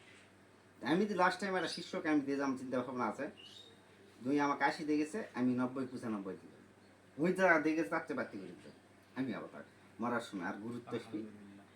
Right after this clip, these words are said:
Speaker 1: তাকিয়ে দিয়ে যাবো। কার ভাগ্যে ও-, ক-, কত দেরি আছে? এখন তো মনে করো যে আমার গুরু মরে যায় দেড় বছর আছে, আর মনে করো এখন আটাত্তর বছর পার যাম হিসাবে।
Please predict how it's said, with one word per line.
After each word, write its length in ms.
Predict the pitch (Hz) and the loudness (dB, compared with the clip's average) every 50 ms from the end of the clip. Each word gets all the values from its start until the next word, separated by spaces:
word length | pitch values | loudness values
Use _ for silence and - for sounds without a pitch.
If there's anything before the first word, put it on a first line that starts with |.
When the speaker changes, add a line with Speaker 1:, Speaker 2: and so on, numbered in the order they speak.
| - - - - - | -20 -20 -20 -18 -4
Speaker 1:
তাকিয়ে 300 | - 147 165 170 151 147 | 0 2 2 4 2 2
দিয়ে 120 | 123 120 113 | 0 0 0
যাবো। 200 | 110 107 110 110 - | 0 0 0 0 2
কার 320 | - 131 156 180 233 269 247 | 8 10 12 12 12 12 10
ভাগ্যে 320 | 196 202 202 196 190 190 | 6 4 2 2 0 0
ও-, 160 | 196 190 170 151 - - | 2 2 0 0 -4 -6
ক-, 240 | 165 165 165 151 151 131 - | -4 -2 0 0 -2 -2 -2
কত 180 | 175 196 202 - - | -4 -4 -4 -4 -4
দেরি 280 | 208 170 170 160 156 156 | 4 4 6 8 8 6
আছে? 140 | 147 - - | 6 4 2
এখন 220 | - - 233 220 | 0 0 0 -2
তো 120 | 214 220 | -2 -2
মনে 200 | 214 214 214 208 | -2 0 0 0
করো 240 | 208 214 214 214 202 | -2 -2 -4 -4 -2
যে 180 | 202 214 208 - - - - - - - - - - 131 143 151 160 | -2 -2 -4 -4 -8 -16 -20 -20 -20 -20 -14 -6 -4 -2 2 2 4
আমার 180 | 170 170 160 | 4 4 4
গুরু 180 | 156 170 175 180 | 2 2 0 0
মরে 220 | 180 175 180 175 175 | 0 0 0 2 4
যায় 120 | 170 160 | 4 6
দেড় 180 | 147 151 151 147 | 8 8 8 6
বছর 240 | 135 127 113 95 95 | 4 0 -2 -4 -8
আছে, 200 | 87 - - - - - - - - - - - - - - - - | -10 -10 -14 -16 -18 -20 -20 -20 -20 -20 -20 -20 -20 -20 -14 0 4
আর 240 | 127 143 151 147 | 8 8 8 10
মনে 200 | 147 151 156 160 | 8 6 6 4
করো 140 | 165 180 170 | 2 2 4
এখন 180 | 170 180 180 180 | 4 6 6 6
আটাত্তর 500 | 165 170 180 208 208 208 - - 185 165 | 6 6 6 6 4 2 0 -2 -2 -2
বছর 180 | 160 160 - - | -2 -2 -4 -2
পার 200 | 156 143 135 127 | 0 0 0 0
যাম 140 | 113 101 98 | -4 -6 -6
হিসাবে। 320 | 101 - - 90 - - | -8 -8 -10 -10 -10 -10